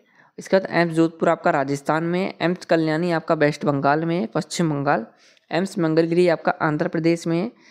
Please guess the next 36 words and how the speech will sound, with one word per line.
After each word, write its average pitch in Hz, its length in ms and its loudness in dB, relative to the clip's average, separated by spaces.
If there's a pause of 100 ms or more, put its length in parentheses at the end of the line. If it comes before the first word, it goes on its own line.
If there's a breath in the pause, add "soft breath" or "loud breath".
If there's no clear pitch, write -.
(200 soft breath)
एम्स 190 320 -2
नागपुर 170 360 2
आपका 160 240 0
महाराष्ट्र 156 680 0
में 139 140 -4
है। - 100 -6 (460 soft breath)
इसके 175 220 0
बाद 180 300 2
एम्स 165 280 0
न्यू 160 100 4
दिल्ली 147 280 4
तो 147 100 2
आपको 143 260 -2
फेमस 139 420 0
है 127 60 0
ही। 165 180 0 (400 soft breath)
इसके 151 160 -2
बाद 180 180 0
एम्स 175 260 0
पटना 165 380 0
आपका 156 200 0
बिहार 143 360 0
में 170 140 -2
है, 175 160 -2 (380 soft breath)
एम्स 170 280 -2
रायबरेली 165 520 2
भी 165 120 0
आपका 151 280 0
उत्तर 151 220 0
प्रदेश 143 400 0
में 160 80 0
है, 190 120 -2 (360 soft breath)
एम्स 170 240 -2
ऋषिकेश 160 520 -2
भी 151 100 2
आपका 143 420 0